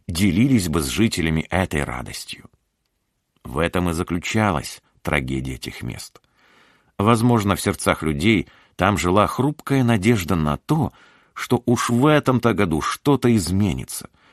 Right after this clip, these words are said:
худшее позади, и теперь всё будет иначе. Но какая-то свинцовая тяжесть сдавливала грудь, и внутренний голос говорил:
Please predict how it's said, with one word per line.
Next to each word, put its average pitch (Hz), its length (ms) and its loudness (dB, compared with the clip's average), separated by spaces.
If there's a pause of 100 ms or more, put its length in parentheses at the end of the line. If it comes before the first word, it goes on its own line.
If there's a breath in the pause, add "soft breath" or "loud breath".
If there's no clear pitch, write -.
(120 soft breath)
худшее 120 580 2
позади, 73 640 -2 (440 soft breath)
и 76 100 -4
теперь 76 280 -4
всё - 260 -8
будет 67 280 -6
иначе. 104 480 -4 (580)
Но 113 340 -2
какая-то 151 560 -4
свинцовая 110 760 0
тяжесть 127 640 -2 (260 soft breath)
сдавливала 78 800 0
грудь, 95 500 0 (380 soft breath)
и 80 100 0
внутренний 85 640 -2
голос 78 320 -2
говорил: 58 460 -8